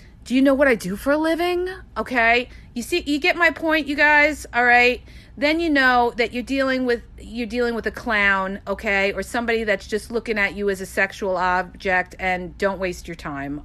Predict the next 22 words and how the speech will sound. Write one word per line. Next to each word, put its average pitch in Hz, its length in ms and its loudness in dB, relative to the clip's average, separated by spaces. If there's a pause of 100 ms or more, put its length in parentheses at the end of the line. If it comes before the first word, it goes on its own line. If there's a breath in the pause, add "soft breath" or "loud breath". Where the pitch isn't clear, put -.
all 185 100 -4
right? 185 380 0 (560 loud breath)
Don't 202 160 4
waste 190 240 -4
your 190 80 -12
time, 165 440 -4 (320 loud breath)
because 226 280 0
a 208 60 -2
guy 214 260 4
that's 214 180 -4
serious 226 460 -6
about 208 320 0
you 208 140 -6
is 202 160 -2
not 214 420 0
gonna 208 140 -4
bring 208 200 -4
up 202 140 -8
sex - 420 -4
in 190 80 -10
the 180 80 -8
beginning, 160 600 -8